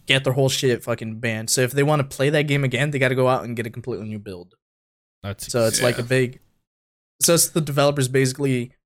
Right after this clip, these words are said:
Speaker 1: giving the cheaters a big fuck you.
Speaker 2: Yep, which
Speaker 1: And
Speaker 2: is
Speaker 1: then on
Speaker 2: awesome.
Speaker 1: top of that, when the servers detect a cheater,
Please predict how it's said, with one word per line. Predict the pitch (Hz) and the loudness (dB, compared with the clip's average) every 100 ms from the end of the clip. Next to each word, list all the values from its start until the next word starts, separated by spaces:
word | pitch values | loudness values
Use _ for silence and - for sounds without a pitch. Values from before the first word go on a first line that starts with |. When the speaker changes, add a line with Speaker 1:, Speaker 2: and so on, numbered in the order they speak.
| - 131 | -14 0
Speaker 1:
giving | 139 131 131 127 | 0 2 2 0
the | 123 | -2
cheaters | 120 135 123 120 - | -2 0 0 -2 -6
a | |
big | 127 123 113 | -6 -6 -6
fuck | - 101 | -8 -10
you. | - 85 - _ 95 | -12 -20 -20 _ -12
Speaker 2:
Yep, | 98 - 78 | -12 -12 -10
which | 107 147 | -6 0
Speaker 1:
And | |
Speaker 2:
is | |
Speaker 1:
then | 151 165 | 2 2
on | 123 | 0
Speaker 2:
awesome. | 143 | 2
Speaker 1:
top | 180 175 | 2 4
of | |
that, | 143 135 135 - _ _ _ | 4 2 0 -10 _ _ _
when | 139 147 143 139 123 | 0 2 4 2 0
the | 120 131 | -2 0
servers | 156 156 156 | 2 2 2
detect | 135 123 - 233 | 0 -2 -2 -4
a | - | -6
cheater, | - 123 110 117 | -6 -4 -4 -6